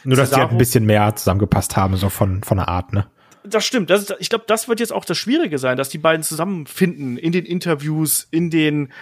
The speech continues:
Speaker 2: Matches selber, dass die miteinander sprechen, dass die miteinander sich koordiniert kriegen. Und daran wird's letztlich auch, ähm, sich entscheiden, ob die ein festes Tag-Team werden oder ob die einfach irgendwann wieder zusammen,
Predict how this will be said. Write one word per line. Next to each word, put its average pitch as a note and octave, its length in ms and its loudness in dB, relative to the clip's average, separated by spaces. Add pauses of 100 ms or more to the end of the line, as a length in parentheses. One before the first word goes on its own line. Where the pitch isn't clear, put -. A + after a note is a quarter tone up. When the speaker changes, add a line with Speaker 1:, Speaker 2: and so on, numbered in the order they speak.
(180)
Speaker 2:
Matches E3 480 0
selber, D3+ 440 4
dass C#3+ 200 0
die D3+ 140 -8
miteinander D3+ 480 0
sprechen, E3 560 -2
dass D3 180 -2
die D3+ 120 -10
miteinander D3 400 -2
sich C#3 160 -8
koordiniert C#3+ 480 -4
kriegen. C#3+ 300 -10 (340)
Und E3 160 -2 (240)
daran G3+ 400 2
wird's - 320 -4
letztlich F3 340 -6
auch, - 360 -4 (460)
ähm, D3 360 0 (580)
sich D#3+ 200 -6
entscheiden, F3 460 0 (220)
ob - 240 -4 (800)
die F3 160 0
ein F3 80 0
festes G3+ 320 -2
Tag-Team D3+ 380 -2
werden B2+ 240 4
oder F3 180 2
ob F#3 80 -2
die - 80 -4
einfach F3 220 -4
irgendwann F3 240 -2
wieder E3+ 100 2
zusammen, G3+ 460 -2